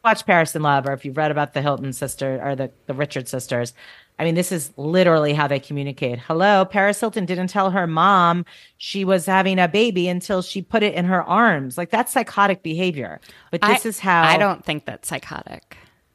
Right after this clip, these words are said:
Speaker 2: I think that was extremely intentional and not
Speaker 1: Oh, it
Speaker 2: passive.
Speaker 1: I,
Speaker 2: I think she's like, "I need to protect this one
Speaker 1: I
Speaker 2: thing."
Speaker 1: get that,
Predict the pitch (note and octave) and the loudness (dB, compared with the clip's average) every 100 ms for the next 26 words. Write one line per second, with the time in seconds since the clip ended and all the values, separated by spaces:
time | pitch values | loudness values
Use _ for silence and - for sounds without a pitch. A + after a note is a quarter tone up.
0 | _ _ G3 G#3 A#3 F3+ C3 D#3+ D3+ D#3 | _ _ 0 0 2 2 0 -2 -6 -10
1 | - - - D#3 E3 G3 F3+ E3+ C#3+ F3+ | -8 -8 -8 -8 -4 -2 0 0 0 -2
2 | D3+ D3+ - A3+ B3 C4+ D4 - E3+ D#3 | -2 -4 -2 -2 0 0 0 0 -2 0
3 | D3+ D3 D3 G#3 C4 A#3 - _ - D#3 | 2 2 0 2 2 2 -6 _ -8 -2
4 | C#3 - F#2+ A2 - E3+ F#3 F#3 F#3+ E3+ | -2 0 -4 -4 -2 -2 -2 -4 -4 -2
5 | F3+ - E3+ E3 E3 F#3 - E3 - B2+ | -4 0 0 0 -2 -6 -8 -8 -4 -6
6 | - - C3+ D#3 C3+ C3 C3+ G3+ A#3 F#2+ | -4 -8 -6 -4 -4 -4 0 2 4 0
7 | G2+ C3 - G3 F3+ - A3 G#3 A3 B3 | -6 -14 -4 2 2 2 2 4 6 4
8 | B3 | 2